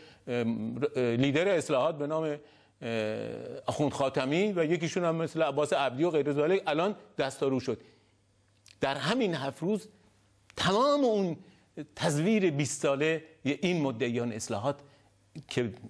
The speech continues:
علیه جوانان ایران، علیه مردم ایران، علیه انقلاب ایران، علیه منافع ملی ایران بلند شده بود، دو-، دود کرد و درو کرد. خودشون میان افشا می‌کنن. روزنامه‌های خودشون، خودشون رو به تمسخر می‌گیرن.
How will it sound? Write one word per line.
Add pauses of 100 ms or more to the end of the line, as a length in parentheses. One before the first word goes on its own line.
(120)
علیه
جوانان
ایران،
علیه
مردم
ایران،
علیه
انقلاب
ایران، (180)
علیه
منافع
ملی
ایران (360)
بلند
شده
بود، (220)
دو-، (120)
دود
کرد
و
درو
کرد. (120)
خودشون
میان
افشا
می‌کنن. (420)
روزنامه‌های
خودشون،
خودشون
رو
به
تمسخر
می‌گیرن.